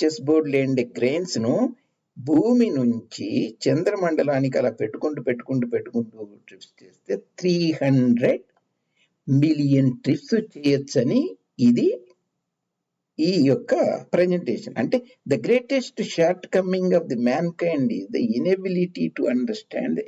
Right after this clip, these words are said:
exponential growth." మానవ జాతి యొక్క గొప్ప లోపం ఏమిటి అంటే ఎక్స్‌పోనెన్షియల్ గ్రోత్ ను అర్థం చేసుకోలేకపోవడం. వారధి అంటే ఇక్కడ వంతెన లాగా ప్రదేశం నుంచి ఇంకొక ప్రసే-, ప్రదేశానికి అనుసంధానము. Just a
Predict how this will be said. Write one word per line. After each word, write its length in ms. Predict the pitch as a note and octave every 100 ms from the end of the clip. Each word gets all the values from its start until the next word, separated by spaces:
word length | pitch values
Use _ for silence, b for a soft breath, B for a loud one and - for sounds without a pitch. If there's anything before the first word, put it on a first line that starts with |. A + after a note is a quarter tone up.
| -
exponential 720 | D#3+ - G3+ F3+ D3+ - A#2+ -
growth." 260 | - - _ _ b b b b b A#2+
మానవ 400 | B2 D#3 G3+ G#3+ G3+ D3
జాతి 340 | C3+ B2+ A#2+ A2 A2
యొక్క 200 | G2+ - _ _ _ _ _ - G#2+
గొప్ప 260 | C#3+ - A3+ D#3+
లోపం 300 | C#3+ C#3+ B2+ A#2
ఏమిటి 300 | G#2+ F#2+ - -
అంటే 160 | F#2 D3
ఎక్స్‌పోనెన్షియల్ 760 | C#3+ - A2 G#2 - - A#2+ A2+ -
గ్రోత్ 380 | A#2+ G#2+ G#2 -
ను 60 | - - _ A#2
అర్థం 400 | A#2+ - - G#3 F#3+
చేసుకోలేకపోవడం. 840 | - - - G3 - - - - - _ b b b b C3
వారధి 400 | F3+ A3 G#3 F3+
అంటే 140 | F3 G#3+
ఇక్కడ 140 | D3+ A#2+
వంతెన 340 | C3+ D#3 E3 D3+
లాగా 260 | B2+ B2 C3+ B2
ప్రదేశం 460 | A2 A#2+ C#3+ C#3+ C3+
నుంచి 180 | A#2+ A#2+ B2+
ఇంకొక 300 | A#2+ C3 A#2 -
ప్రసే-, 340 | G2+ - - -
ప్రదేశానికి 640 | G#2 G2 G2+ - G#2 A#2+ C#3
అనుసంధానము. 1080 | C3 B2 B2 G#2+ A#2+ - - F2 - - B2 _ b b b
Just 220 | G#3 B3 -
a 60 | G#3+